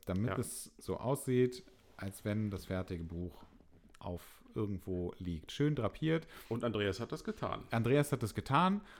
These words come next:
Speaker 1: und hat in seinem künstlerischen Anspruch wahrscheinlich Blende null fünfundneunzig gewählt.
Speaker 2: Nein, eins Komma vier, ich
Speaker 1: Okay,
Speaker 2: schwöre.
Speaker 1: eins Komma vier, hat damit ein Bild gemacht, hat so ein Bild gemacht und hat dann noch gedacht,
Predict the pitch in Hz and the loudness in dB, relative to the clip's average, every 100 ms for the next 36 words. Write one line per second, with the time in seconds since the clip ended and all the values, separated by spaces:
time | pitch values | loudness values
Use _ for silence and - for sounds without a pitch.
0 | - - 117 139 175 - 110 117 110 92 | -8 -2 4 4 4 0 2 4 2 4
1 | 170 208 - 120 104 98 - 165 180 - | 4 4 4 0 0 -2 4 4 4 2
2 | 165 165 - - - - - - - - | 4 4 0 -18 -20 -20 -20 -20 -20 -20
3 | - 90 110 - 139 151 147 135 - - | -10 2 2 6 6 8 8 8 4 -6
4 | - - - - - 113 - - 110 127 | -16 -20 -14 -12 -12 -12 -8 4 8 10
5 | 143 123 120 117 117 - - - 101 123 | 12 12 12 10 6 -6 -18 0 6 10
6 | 131 127 - 131 117 107 110 120 120 113 | 12 10 8 8 8 10 10 10 8 -2
7 | - - - 117 107 123 180 214 - 139 | -4 -8 0 2 10 12 12 12 10 6
8 | 165 - 147 147 - 135 110 117 143 147 | 4 4 6 4 4 4 6 10 10 10
9 | 135 120 135 156 - 143 139 120 120 170 | 10 10 10 10 8 8 10 10 10 10
10 | 196 240 247 - - - - - - - | 10 8 0 -10 -14 -18 -18 -18 -6 4
11 | 135 139 131 151 151 123 123 147 190 185 | 4 8 10 10 10 6 8 8 8 6
12 | 165 160 170 - 143 135 - 160 123 120 | 8 6 6 2 2 2 0 2 4 6
13 | 165 190 160 151 151 - - - 110 - | 6 6 4 6 4 2 -8 -16 -10 0
14 | 113 120 123 123 135 135 - 120 117 - | 2 4 4 4 6 4 4 6 6 4